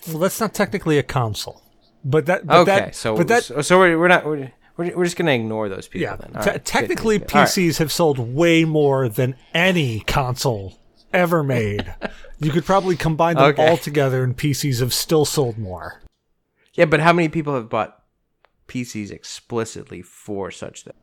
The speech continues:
Speaker 1: Well, I mean, if you're counting me, I probably topped the, the Wii U easily by myself. I mean <laughs>
Speaker 2: Yeah. So I would have to say that, um,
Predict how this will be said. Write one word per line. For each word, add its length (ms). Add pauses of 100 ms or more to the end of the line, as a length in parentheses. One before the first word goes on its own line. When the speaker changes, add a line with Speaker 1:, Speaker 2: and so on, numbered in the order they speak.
(120)
Speaker 1:
Well, 220
I 60
mean, 180
if 80
you're 100
counting 400
me, 240
I 120
probably 440
topped 360
the, 300
the 320
Wii 280
U 320
easily 320
by 160
myself. 760
I 120
mean 260 (280)
<laughs> 280
Speaker 2:
Yeah. 280 (760)
So 720 (220)
I 200
would 220
have 360
to 120
say 520
that, 360 (220)
um, 540